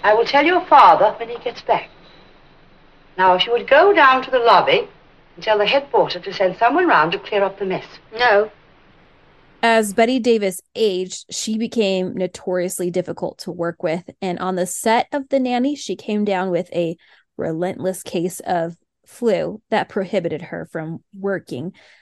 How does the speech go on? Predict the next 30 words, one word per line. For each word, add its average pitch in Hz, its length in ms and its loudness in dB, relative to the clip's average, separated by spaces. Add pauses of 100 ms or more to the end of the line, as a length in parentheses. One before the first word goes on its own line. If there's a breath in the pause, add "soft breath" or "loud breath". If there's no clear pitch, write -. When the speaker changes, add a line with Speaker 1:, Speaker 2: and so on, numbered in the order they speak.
(680 soft breath)
Speaker 3:
The 196 100 -2
flu, 220 440 2
the 196 120 -2
crew 202 340 0
had 180 220 -8
a 165 40 -4
hunch, 170 380 -10
was 196 240 -4
really 214 340 2
due 190 260 -2
to 185 120 -8
some 175 420 -6
issue 165 640 -6
she 170 220 -12
had 160 300 -8
with 160 200 -10
the - 80 -14
production. 160 720 -12 (340 soft breath)
So 226 320 2
they 226 360 2 (140)
telephoned 208 540 -2
her 202 200 -6
seventeen-year-old 190 840 -4
daughter, 175 380 -4
B 180 240 -8
D, 180 260 -6
to - 200 -14
ask 175 300 -8
her 170 120 -6
advice. 175 720 -4